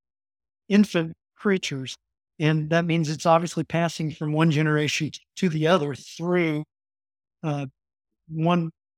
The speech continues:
yeah, the, whether, whatever we're eating and so on. So they call that bioaccumulation, for example.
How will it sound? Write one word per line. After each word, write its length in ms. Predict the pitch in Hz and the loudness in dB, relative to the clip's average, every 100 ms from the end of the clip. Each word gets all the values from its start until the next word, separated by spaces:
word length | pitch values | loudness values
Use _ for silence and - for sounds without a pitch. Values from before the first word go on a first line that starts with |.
| _ | _
yeah, 120 | 180 165 | -14 -10
the, 140 | 151 156 170 | -10 -12 -4
whether, 300 | 165 170 165 | 2 2 2
whatever 340 | 165 175 156 | 2 2 2
we're 160 | 151 160 | -4 -6
eating 340 | 190 190 156 135 | -6 -2 0 -2
and 140 | 135 | -6
so 200 | - 143 | -8 -10
on. 240 | 131 127 131 _ _ _ _ _ | -10 -12 -14 _ _ _ _ _
So 260 | - 151 143 | -6 -4 -4
they 120 | 147 | 0
call 160 | 165 | 2
that 160 | 143 135 | 2 0
bioaccumulation, 840 | 147 143 131 160 139 139 135 139 | -2 -2 -6 -10 -8 -8 -10 -12
for 140 | 127 139 | -16 -18
example. 460 | 127 139 139 160 | -18 -20 -20 -20